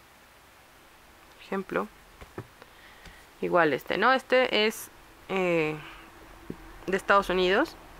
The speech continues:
Y aquí trae su código de barras, su I S B N. Igual, ¿no? Este, por ejemplo,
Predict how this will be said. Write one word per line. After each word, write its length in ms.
Y 300
aquí 200
trae 220
su 120
código 300
de 100
barras, 440
su 80
I 80
S 200
B 160
N. 180
Igual, 380
¿no? 140
Este, 260
por 160
ejemplo, 320